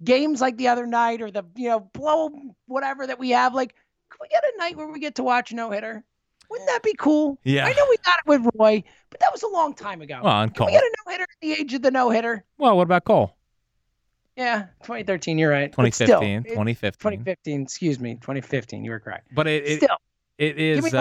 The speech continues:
Speaker 2: uh, 'cause I, 'cause I was thinking about, every time I see a no-hitter, I think about the, the Hamels one,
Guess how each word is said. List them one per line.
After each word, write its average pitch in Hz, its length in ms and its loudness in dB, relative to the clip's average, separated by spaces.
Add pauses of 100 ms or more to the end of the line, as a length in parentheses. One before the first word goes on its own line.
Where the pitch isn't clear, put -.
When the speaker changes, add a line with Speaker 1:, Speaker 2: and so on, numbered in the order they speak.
Speaker 2:
uh, 107 320 -4 (120)
'cause 135 140 -4
I, 131 180 -10
'cause - 140 -18
I 185 80 -2
was 165 160 -4
thinking 135 160 -6
about, 110 320 -6 (160)
every 165 160 -2
time 175 80 -6
I 160 60 -4
see - 180 -6
a 127 60 -4
no-hitter, 110 340 -4
I 92 60 -8
think 104 140 -8
about 95 120 -4
the, 98 260 -6
the 101 120 -6
Hamels 104 360 -4
one, 123 300 -6